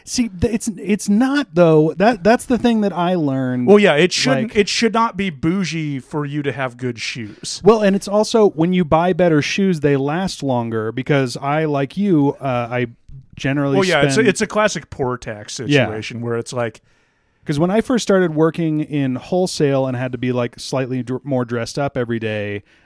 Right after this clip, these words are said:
Speaker 1: I would just go to Ross and buy whatever thirty, twenty-five dollar
Speaker 2: Yep.
Speaker 1: pair
Speaker 2: Yeah,
Speaker 1: of shoes.
Speaker 2: classic.
Speaker 1: Yeah. And then they would sh-, shit the bed within a few months, and they would be not very comfortable that whole time.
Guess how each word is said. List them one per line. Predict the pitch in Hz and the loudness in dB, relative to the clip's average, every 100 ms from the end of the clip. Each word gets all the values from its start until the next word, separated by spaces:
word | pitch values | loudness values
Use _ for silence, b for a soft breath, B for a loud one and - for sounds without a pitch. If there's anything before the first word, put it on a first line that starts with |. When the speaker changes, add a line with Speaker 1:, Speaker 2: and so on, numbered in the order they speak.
| b - | b -8
Speaker 1:
I | 123 113 110 | -4 -2 -2
would | 117 | -2
just | 107 113 - | -2 -6 -4
go | 120 | -2
to | 113 | -2
Ross | 107 202 185 120 113 - - | 0 2 2 0 -6 -8 -10
and | - 127 113 | -6 -4 -2
buy | 113 113 113 | 0 0 0
whatever | 110 110 113 117 110 113 113 - _ | -2 -2 -2 -2 -2 -2 -2 -6 _
thirty, | - 120 120 117 113 - | -2 0 0 -4 -10 -6
twenty-five | 147 151 127 127 120 | -4 -2 -4 -4 -4
dollar | 120 113 110 | -2 -2 -4
Speaker 2:
Yep. | |
Speaker 1:
pair | - 139 | -4 -4
Speaker 2:
Yeah, | |
Speaker 1:
of | 113 | -4
shoes. | - 117 | -6 -4
Speaker 2:
classic. | 160 135 - - - _ | -2 -4 -6 -12 -20 _
Speaker 1:
Yeah. | - 139 92 - b b b | -4 -2 -2 -10 b b b
And | 123 | -4
then | 120 117 | -2 -2
they | 117 | -2
would | 113 117 | -4 -4
sh-, | - - - | -8 -10 -14
shit | - - 143 139 | -10 -2 -2 0
the | 143 | 0
bed | 131 127 | 2 2
within | 127 127 120 127 127 | 0 0 0 -4 -4
a | 120 | -6
few | - 139 | -2 -2
months, | 139 120 139 | 0 -2 -4
and | 135 120 | -6 -6
they | 113 | -4
would | 113 | -4
be | 117 | -8
not | 113 120 127 | -8 -8 -4
very | 127 123 | -2 -2
comfortable | 131 151 - 110 113 | -6 -8 -6 -4 -4
that | 113 | -4
whole | 107 110 | -4 -6
time. | - 147 120 107 | -6 -6 -6 -8